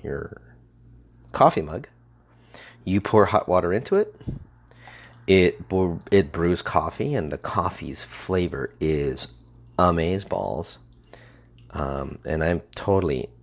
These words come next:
totally enjoying it. Um, the flavors are wonderful, and it's easy to make. Uh, and it's got this cool little, like, bracket that hangs over the edge, so it,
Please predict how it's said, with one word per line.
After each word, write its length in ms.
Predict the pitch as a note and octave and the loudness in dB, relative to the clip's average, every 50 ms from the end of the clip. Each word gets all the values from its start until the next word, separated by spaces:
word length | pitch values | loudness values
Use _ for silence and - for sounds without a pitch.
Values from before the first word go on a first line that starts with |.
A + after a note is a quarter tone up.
| - _ _ - | -20 _ _ -12
totally 640 | - - - B2 B2 A#2+ G#2+ F#2+ D#2+ D2 - - | -4 2 6 8 8 8 8 6 4 0 -2 -6
enjoying 460 | - - - - - - - A1+ A1 | -8 -10 -10 -12 -12 -12 -10 -10 -10
it. 140 | A1 - - - _ - - - - - - - - - - _ _ _ - - | -12 -12 -14 -18 _ -20 -20 -20 -20 -20 -20 -20 -20 -20 -20 _ _ _ -12 -10
Um, 340 | C#2 C#2 C#2+ D2 D2 D#2 - - - - - - - | -8 -8 -8 -10 -10 -14 -16 -20 -20 -20 -16 -6 -4
the 80 | E2 | -4
flavors 580 | - - - F#2+ F2+ E2+ E2 D#2+ D#2+ D#2 - - | -4 0 2 4 4 4 4 4 2 0 0 -2
are 160 | C#2+ C#2 C#2 | -4 -4 -2
wonderful, 540 | C#2 E2 F#2+ G#2 A2 - - - B2 - - - - - - - - - - | 0 0 2 2 2 0 0 -2 -2 -2 -4 -14 -20 -20 -20 -20 -20 -12 -8
and 720 | - - C#3+ - - - C2 C#2 C#2 C#2+ D2 - - - - - - _ - | -6 -6 -6 -6 -8 -10 -10 -12 -12 -12 -14 -16 -18 -20 -20 -20 -20 _ -12
it's 120 | - - - | -12 -6 -2
easy 220 | G2+ A#2 B2+ B2+ G#2 | 0 0 0 0 -2
to 80 | D#2+ | -4
make. 460 | C2+ C#2 E2 G2+ G2 - - - - - - - - - - - - - - - - - _ _ - - | -4 -2 -2 -2 -2 -4 -6 -10 -14 -14 -20 -20 -20 -20 -20 -20 -20 -20 -20 -20 -20 -20 _ _ -10 -6
Uh, 340 | - D#2 - C2 B1 A1+ - - - | 0 0 0 0 -2 -8 -14 -8 -4
and 160 | D#2+ E2+ E2 | -4 -2 -2
it's 120 | D#2+ - | -2 0
got 180 | - A#2 A2+ - | 2 0 0 0
this 160 | F#2+ - - | -4 -6 -6
cool 340 | - - - - D3+ D3+ C#3 | -6 -6 0 2 2 2 4
little, 280 | B2 A2 G#2 G2 F#2 | 4 4 4 2 2
like, 340 | F2 F2 D#2 - - - - - - - - - - - _ _ _ _ _ _ _ - _ _ _ _ _ _ | 2 0 -2 -2 -6 -12 -16 -18 -20 -20 -20 -20 -20 -20 _ _ _ _ _ _ _ -20 _ _ _ _ _ _
bracket 500 | F#2+ F2 G2 F#2+ F#2 - - F#2 - - | -2 2 4 4 4 4 0 -4 -6 -6
that 140 | - D#2 - | -8 -10 -8
hangs 340 | - - G2 F#2+ F#2 E2 F#2 | -6 -4 -4 -4 -2 -4 -4
over 180 | E2+ D#2 E2 | -6 -6 -6
the 180 | D#2 E2 D2+ - | -6 -6 -6 -6
edge, 240 | - D#2 E2 G2 A#2+ | -4 -4 -4 -6 -6
so 180 | - - E2 C#2 | -6 -6 -6 -6
it, 100 | C#2 | -6